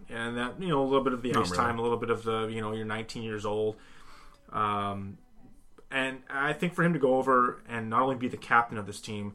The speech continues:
Speaker 1: but to win gold with this team, to play at the level he did, to lead the tournament in scoring the way he did, he's gonna go back to Arizona with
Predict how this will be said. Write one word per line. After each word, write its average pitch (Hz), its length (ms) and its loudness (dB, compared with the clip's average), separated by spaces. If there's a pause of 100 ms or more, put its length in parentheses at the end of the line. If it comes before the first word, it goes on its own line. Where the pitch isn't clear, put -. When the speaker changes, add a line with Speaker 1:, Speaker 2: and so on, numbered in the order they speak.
(340)
Speaker 1:
but 104 120 -6
to 113 80 -2
win 107 180 -6
gold 120 280 4
with 123 100 -6
this 113 180 -8
team, 104 440 -6 (520)
to 110 260 -6
play 127 280 0
at 127 80 0
the 123 80 0
level 117 280 2
he 117 140 -6
did, 110 280 0
to 104 100 -8
lead 117 160 -2
the 120 60 -8
tournament 123 280 -2
in 107 40 -10
scoring 113 460 -2
the 110 60 -2
way 107 140 2
he 107 140 -8
did, 104 300 -2 (480)
he's 151 220 -2
gonna 170 180 2
go 147 120 6
back 127 300 4
to 139 60 -4
Arizona 110 540 0 (480)
with 117 500 0